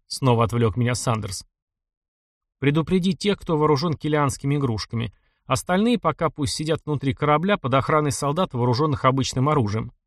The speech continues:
ответил я, неотрывно глядя на изменяющиеся цифры, показывающие скорость корабля, скорость движения планеты и общий коэффициент изменения при входе в атмосферную среду из пустоты. «И не отвлекай меня больше.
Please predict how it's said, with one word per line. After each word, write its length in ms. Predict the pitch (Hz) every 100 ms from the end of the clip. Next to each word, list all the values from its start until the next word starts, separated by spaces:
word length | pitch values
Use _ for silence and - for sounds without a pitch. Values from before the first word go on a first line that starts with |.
| _ _ _ -
ответил 440 | 127 139 131 143
я, 200 | 139 170
неотрывно 500 | 147 117 - 131 123
глядя 300 | 120 143 135
на 100 | 123
изменяющиеся 760 | 113 120 127 127 123 - - 147
цифры, 380 | - 208 123
показывающие 760 | 110 120 110 127 113 120 - 120
скорость 440 | - 127 120 -
корабля, 420 | - 123 127 165
скорость 400 | 170 - 120 110
движения 380 | 107 117 123 117
планеты 560 | - 123 139 175 - 143 _ _ _
и 80 | -
общий 300 | 226 247 220
коэффициент 560 | 180 156 - 143 202 196
изменения 680 | 139 139 147 160 196 185 147
при 160 | - 135
входе 320 | - 175 156
в 60 |
атмосферную 640 | 143 139 139 - 156 143 131
среду 420 | - 135 139 143 -
из 120 | -
пустоты. 600 | - - 147 139 107 - _ _ _ _ _ _ -
«И 80 | 160
не 80 | 208
отвлекай 440 | 208 196 - 127
меня 220 | 113 113
больше. 460 | 104 110 101 127